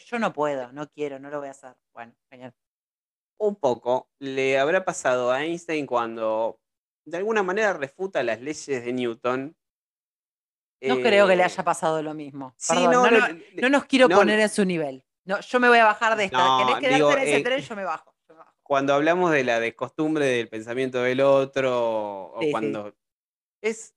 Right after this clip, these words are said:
Speaker 2: mirá, yo estoy reformulando la, la, la dinámica del universo porque esto,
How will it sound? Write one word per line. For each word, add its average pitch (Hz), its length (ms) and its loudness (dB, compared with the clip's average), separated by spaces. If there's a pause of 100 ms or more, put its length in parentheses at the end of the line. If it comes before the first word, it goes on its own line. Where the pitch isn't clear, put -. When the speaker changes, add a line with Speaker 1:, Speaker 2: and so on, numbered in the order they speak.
(140)
Speaker 2:
mirá, 196 360 -2
yo - 140 -20
estoy - 240 -20
reformulando 143 1120 -4
la, 92 320 -18
la, 95 220 -20
la 117 240 -18
dinámica 151 560 -4
del 117 320 -4
universo 156 460 -4
porque - 420 -12
esto, 175 440 -6